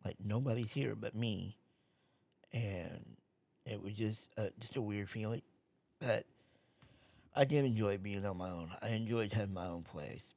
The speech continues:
It was stressful at times, but anything in life can be stressful at times. But I succeeded in what I wanted to do. I wanted to move out. And like I said, I lived, lived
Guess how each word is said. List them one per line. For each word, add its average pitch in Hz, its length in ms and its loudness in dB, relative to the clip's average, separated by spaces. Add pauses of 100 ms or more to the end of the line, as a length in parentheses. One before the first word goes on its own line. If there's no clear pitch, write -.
(460)
It 131 100 4
was 139 140 2
stressful - 560 2
at - 80 0
times, 104 540 0 (160)
but 107 260 6 (200)
anything 113 440 2
in 87 100 -2
life 87 240 -2 (720)
can 127 120 2
be 104 140 2
stressful - 580 -2
at - 120 -6
times. - 440 -8 (100)
But 82 240 -2 (1200)
I 117 300 4
succeeded 127 920 0 (120)
in 113 160 2
what 107 160 2
I 104 100 4
wanted 101 240 0
to 95 60 -6
do. 82 300 -6
I 101 100 0
wanted 90 320 -2
to 82 80 -6
move 73 220 -8
out. - 260 -10 (760)
And 101 500 -2
like 110 100 0
I - 20 0
said, 90 220 -4
I 82 120 0
lived, 120 300 -2 (380)
lived 180 300 -4